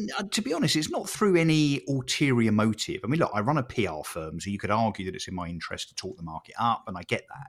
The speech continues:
But, you know, I'm, I'm pretty perplexed by the negativity that the bandwagon jumps on very, very quickly and easily as soon as there's kind of ripples in the water, as soon as there's times of trouble.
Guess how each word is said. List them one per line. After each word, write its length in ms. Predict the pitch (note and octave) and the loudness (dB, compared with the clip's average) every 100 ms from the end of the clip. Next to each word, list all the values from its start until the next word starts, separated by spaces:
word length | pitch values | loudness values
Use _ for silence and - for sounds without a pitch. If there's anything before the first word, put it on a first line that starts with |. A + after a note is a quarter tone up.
| - | -6
But, 220 | A2+ A2+ - - - - - - _ | -2 -2 -2 -16 -16 -18 -20 -20 _
you 100 | E4+ | -2
know, 120 | A3+ - | 0 2
I'm, 600 | G3 A3+ G3+ F3 D3+ - _ - - | 4 4 6 4 2 -4 _ -14 -10
I'm 300 | - F3+ F3 C#3 - - | -6 -2 -2 -4 -14 -16
pretty 380 | - - A3+ A#3 | -10 -4 0 0
perplexed 880 | - B2+ - - D3+ A#2+ - - - - | 0 -4 -4 -2 -2 -2 -2 -4 -4 -4
by 520 | A2 G#2+ G#2 G2+ G2+ F#2 | -2 0 0 0 -2 -2
the 100 | G#2+ | -2
negativity 1200 | G2+ A2 G2+ G2 - - B2 G2+ - F2+ E2 E2 F#2 | 0 0 -2 -6 -6 -4 -2 -2 -4 -6 -8 -10 -6
that 200 | G2 G2 - | -4 -4 -6
the 60 | G2+ | -8
bandwagon 1000 | - B2 C#3 B2+ G2+ G#2 G2 F#2+ F#2 F2 | -2 0 2 0 0 -2 0 -4 -4 -4
jumps 460 | A2 G2 - - | -2 -2 -6 -8
on 260 | E2 - - _ - - | -8 -10 -16 _ -20 -20
very, 400 | F2+ A#2 G#2+ G2+ | -4 0 0 0
very 300 | F#2+ F#2+ F2+ | -2 -4 -4
quickly 480 | - - A#2+ - F#2+ | -8 -8 -10 -8 -8
and 80 | F#2 | -6
easily 400 | F#2 D#2+ D#2+ E2 | -8 -8 -10 -6
as 80 | |
soon 240 | - C3+ A#2+ | -4 -2 -2
as 120 | F#2+ | -2
there's 200 | F2+ F2 | -4 -6
kind 240 | - F2+ | -8 -8
of 180 | E2 D2+ _ - - | -8 -12 _ -20 -12
ripples 600 | G#2+ C3 B2+ C3 A#2 G2 | -2 -2 0 -2 -2 -2
in 60 | F#2+ | -6
the 60 | |
water, 320 | F2+ F2+ - D2+ | -6 -8 -10 -8
as 100 | - | -2
soon 120 | B2+ | -2
as 80 | A#2 | 0
there's 120 | G#2 | -4
times 600 | - - G2+ F#2 F2 E2 | -6 -6 -4 -4 -6 -8
of 100 | F2 | -10
trouble. 420 | - F2+ - - | -8 -10 -10 -16